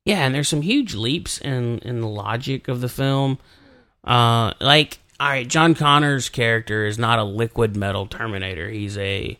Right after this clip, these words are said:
he's John Connor, but he's been changed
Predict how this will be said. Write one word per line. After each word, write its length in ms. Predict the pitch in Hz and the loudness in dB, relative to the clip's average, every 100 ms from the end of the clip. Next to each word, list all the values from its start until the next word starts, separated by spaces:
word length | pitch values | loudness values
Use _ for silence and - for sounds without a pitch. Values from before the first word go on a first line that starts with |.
| _ _ _ _ _ _ - | _ _ _ _ _ _ -6
he's 300 | 110 104 110 | -2 -2 2
John 400 | 135 143 143 127 | 6 8 6 2
Connor, 560 | 135 135 127 110 104 | 0 2 2 2 -2
but 260 | 104 110 107 | -2 -2 0
he's 220 | 110 110 | -2 -4
been 640 | 110 110 107 104 104 98 - - _ _ _ _ | -2 0 0 0 -2 -4 -6 -14 _ _ _ _
changed 800 | - 143 131 127 123 123 117 | 2 4 6 6 6 4 2